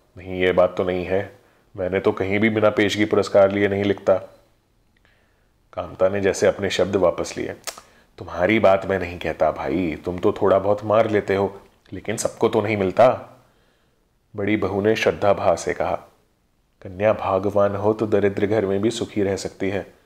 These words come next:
अभागी हो तो राजा के घर में भी रोएगी। ये सब नसीबों का खेल है।"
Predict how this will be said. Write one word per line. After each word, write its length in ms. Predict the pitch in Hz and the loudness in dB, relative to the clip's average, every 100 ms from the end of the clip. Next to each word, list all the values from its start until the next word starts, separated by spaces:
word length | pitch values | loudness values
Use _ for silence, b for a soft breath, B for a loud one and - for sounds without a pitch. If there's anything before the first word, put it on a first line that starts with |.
| b b _ | b b _
अभागी 400 | 107 98 95 107 | -10 -4 -2 2
हो 100 | 110 | 2
तो 140 | 107 113 | 4 6
राजा 300 | 95 95 98 | 6 4 2
के 100 | 98 | 0
घर 180 | 104 | -2
में 140 | 92 92 | -2 0
भी 100 | 92 | 0
रोएगी। 440 | 90 82 78 80 - _ _ _ _ _ - | 0 0 -4 -10 -14 _ _ _ _ _ -18
ये 100 | 90 | -4
सब 280 | 113 127 113 | -2 0 -2
नसीबों 400 | - 98 95 95 | -2 0 0 0
का 140 | 92 | -2
खेल 320 | - 92 87 | -2 -6 -6
है।" 180 | 90 95 | -6 -14